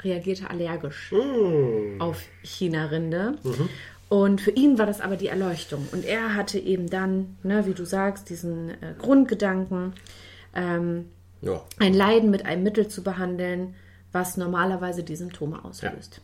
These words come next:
Speaker 2: Ja. Aufgrund
Speaker 1: Jetzt
Speaker 2: dieses einen Versuchs.
Speaker 1: Genau.
Speaker 2: Ja, das
Speaker 1: Ne?
Speaker 2: war eine sehr aussagekräftige, randomisierte Doppelblindstudie mit N gleich eins.
Speaker 1: Genau.
Speaker 2: <laughs>
Speaker 1: Ähm, er hat dann aus dieser Spekulation heraus gesagt, jetzt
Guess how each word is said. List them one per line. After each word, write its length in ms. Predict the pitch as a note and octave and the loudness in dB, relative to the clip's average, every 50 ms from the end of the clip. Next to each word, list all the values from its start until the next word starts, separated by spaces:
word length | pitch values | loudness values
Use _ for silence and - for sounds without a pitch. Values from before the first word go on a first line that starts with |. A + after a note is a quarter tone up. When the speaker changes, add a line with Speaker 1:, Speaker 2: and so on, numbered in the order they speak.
| - - | -18 -16
Speaker 2:
Ja. 80 | A#2 A2+ - C3 | -14 -10 -6 -6
Aufgrund 280 | B2 - - D3 D3+ D3+ | -6 0 4 6 8 8
Speaker 1:
Jetzt 140 | D#3 - D3 | 6 6 4
Speaker 2:
dieses 260 | C#3+ C3+ D3 C#3 C#3+ | 4 4 4 4 4
einen 260 | A2 A#2+ A#2 A#2+ A#2 | 4 2 2 2 0
Versuchs. 500 | - - A2 G#2+ G2 F2 - - - - - - - - | -2 -4 -6 -6 -6 -8 -10 -12 -18 -20 -20 -20 -10 -2
Speaker 1:
Genau. 220 | - A3 F#3+ - - - - - - - - | 0 0 0 0 -2 -10 -18 -20 -20 -12 -10
Speaker 2:
Ja, 80 | - - - - - - | -10 -10 -10 -12 -14 -12
das 240 | - F#2+ D#3+ E3 F#3+ | -8 -6 -4 -2 -2
Speaker 1:
Ne? 60 | D3+ | -2
Speaker 2:
war 300 | A2 G2+ G#2 G#2+ G2+ G2 | -2 -4 -4 -6 -6 -6
eine 260 | - A2 G#2+ G#2+ G#2+ G2+ | -4 -2 -2 0 0 0
sehr 340 | G#2 A#2 A#2 A#2 A#2 - B2 | 0 2 2 2 2 2 4
aussagekräftige, 1600 | C3 C#3 C3+ - C3+ B2+ B2+ B2+ C3+ F3 - - C3+ B2+ - - - B2 A#2+ B2+ A#2+ A#2+ A#2+ A#2+ A#2+ A#2 A#2 - - B2 A2 A2 | 4 4 6 4 4 4 4 4 2 2 2 2 0 0 0 -2 -4 0 2 4 6 6 8 6 6 6 4 2 0 -2 -2 2
randomisierte 1040 | B2 C3+ D3 C#3+ C#3 B2+ B2 B2 A#2+ A2+ A2+ A#2+ B2 B2+ B2+ C3 - B2+ B2 A#2+ | 2 4 4 6 6 6 6 4 2 2 2 2 2 2 2 2 4 4 6 6
Doppelblindstudie 1200 | A#2+ A#2 B2+ B2 - - B2 A2+ G#2+ A2+ A#2 B2 B2 B2 - - A#2+ A2+ A2+ A2 A2+ A2 A2 A2 A2 | 4 4 0 -2 0 0 -2 0 0 -2 -2 -2 -2 -4 -6 -6 -4 -4 -2 -2 2 2 2 4 4
mit 200 | A2+ A2 G#2+ - | 2 0 -2 -2
N 200 | - A2+ A2 A2+ | -2 -4 -2 -2
gleich 260 | A2 G#2 G2+ G2 - | -2 -2 -4 -4 -6
eins. 360 | - G2 F2 E2+ E2+ - - - - - - - - - | -8 -8 -8 -10 -10 -14 -16 -18 -20 -20 -20 -20 -4 0
Speaker 1:
Genau. 240 | - G#3+ G3 F3 E3+ D#3+ | 2 2 4 2 4 4
Speaker 2:
<laughs> 840 | C#3+ C3+ - - - C#3 - - C3+ - - - - G3 - - - | 4 4 8 8 8 8 8 6 4 2 4 4 2 2 2 4 4
Speaker 1:
Ähm, 340 | G#3+ G#3+ G#3+ G#3+ G#3+ G#3 G#3 | 6 8 8 8 6 6 2
er 120 | - G#3+ G#3 | 2 2 2
hat 180 | B3 C#4 - - | 2 2 2 2
dann 400 | C4 C4 C4+ C4 C4 C4+ C4+ C#4 - - - | 2 2 2 2 2 2 0 -2 -4 -6 -4
aus 180 | - G#3 G#3 G#3 | -4 -4 -2 -2
dieser 220 | G#3+ G3+ G3 G3+ | -2 -2 -2 -2
Spekulation 720 | G3+ - - G3+ G3+ G3 G3 F#3+ F#3 F#3+ - A3+ A#3 A#3+ | -2 -4 -6 -6 -4 -2 -2 -4 -4 -2 0 2 2 2
heraus 380 | A#3+ A#3 G#3 G3+ G3+ G3+ G#3 - | 2 2 0 0 0 -2 -2 -4
gesagt, 360 | - F#3+ G3+ G3 G3 G3 G3 | -6 -4 -4 -4 -4 -4 -4
jetzt 180 | G3 F#3+ - | -8 -10 -12